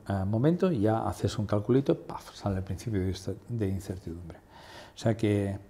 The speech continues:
dijéramos que lo hemos reducido a principios más básicos, ¿vale? El principio en su día fue principio, luego ya es más básico. Pero es una consecuencia de la mecánica cuántica,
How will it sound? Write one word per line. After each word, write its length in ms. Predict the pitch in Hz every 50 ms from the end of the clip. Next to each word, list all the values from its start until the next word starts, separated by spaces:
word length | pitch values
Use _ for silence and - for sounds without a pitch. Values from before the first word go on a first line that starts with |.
| - - - - - - - - -
dijéramos 360 | 123 110 - 143 151 156 151
que 100 | - 135
lo 100 | 135 135
hemos 160 | 143 143 147
reducido 760 | 139 143 135 120 120 110 - - - 139 135 147 156 160 156
a 100 | - 117 -
principios 580 | 123 117 104 117 113 113 120 123 120 - -
más 160 | 104 95 90 -
básicos, 640 | 95 85 - - 107 - - - - - - - - - - -
¿vale? 200 | - 107 139 214 - - - - - - - - - - - - - - - - -
El 120 | - 95
principio 460 | - - 104 - - 139 123 120 117
en 80 | 113 104
su 160 | - - 120 107
día 220 | 113 127 123 113
fue 240 | - - 120 110 107
principio, 520 | 110 110 110 110 - 175 175 175 190 233 - 151
luego 240 | 139 107 104 104 107
ya 280 | 110 101 98 98 98 95
es 220 | 101 113 - - -
más 160 | 87 80 -
básico. 400 | - 78 - - - - - - - - - - - - - - - - - - - - - - - -
Pero 540 | - 139 147 147 147 151 147 - - - - -
es 160 | - 165 151 202
una 160 | 208 208 185
consecuencia 680 | 170 170 165 - 147 - 160 165 160 - - 180 170
de 140 | 160 135 127
la 120 | 113 110 110
mecánica 400 | 113 104 113 107 107 101 101 92
cuántica, 580 | 95 101 98 107 104 - 87 - - - 208